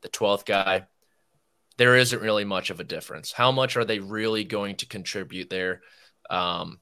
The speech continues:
you know, maybe Luke's gonna try to hide some guys, play some guys sparingly. That's typically how it works.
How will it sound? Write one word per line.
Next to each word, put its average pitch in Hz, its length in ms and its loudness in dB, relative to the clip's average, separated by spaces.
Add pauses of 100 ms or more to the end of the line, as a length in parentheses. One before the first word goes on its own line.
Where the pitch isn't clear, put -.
you 90 100 -14
know, 85 160 -10
maybe 104 320 -4
Luke's 101 340 -4
gonna 95 200 -2
try 98 200 2
to 87 60 0
hide 92 340 0
some 95 220 -6
guys, 95 400 0
play 98 260 -4
some 95 160 -6
guys 92 280 -2
sparingly. 92 640 -2 (360)
That's 95 200 -4
typically 107 340 -2
how 95 200 4
it - 100 -6
works. 95 460 -2